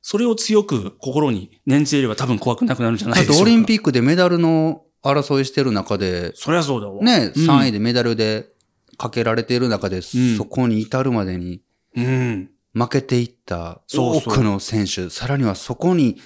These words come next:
Speaker 2: そこのオリンピックというステージにも立てなかった、
Speaker 1: うん。
Speaker 2: その他多くの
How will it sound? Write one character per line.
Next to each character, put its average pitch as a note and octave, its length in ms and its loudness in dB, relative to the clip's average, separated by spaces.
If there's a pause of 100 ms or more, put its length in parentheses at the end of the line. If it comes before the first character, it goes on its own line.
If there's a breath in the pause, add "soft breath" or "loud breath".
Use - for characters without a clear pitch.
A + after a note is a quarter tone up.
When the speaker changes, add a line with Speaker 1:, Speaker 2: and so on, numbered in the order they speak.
Speaker 2:
そ - 200 -8
こ A3+ 200 0
の G#3+ 160 -2
オ A#3+ 60 2
リ C4 100 4
ン B3+ 100 2
ピ C4 120 4
ッ - 100 -6
ク - 80 -14
と A3+ 160 2
い A#3 80 2
う A3+ 60 2
ス - 80 -2
テ B3+ 140 2
ー - 40 2
ジ C4 80 6
に B3+ 40 6
も G3+ 60 4
立 C3+ 220 0
て B2 80 6
な A3 120 4
か G#3+ 140 -2
っ - 220 -8
た、 D3 100 0
Speaker 1:
う C#3 40 0
ん。 - 20 -2
Speaker 2:
そ - 180 -4
の F3 120 -2
他 - 140 -8
多 A#3 400 2
く - 160 0
の C3+ 240 2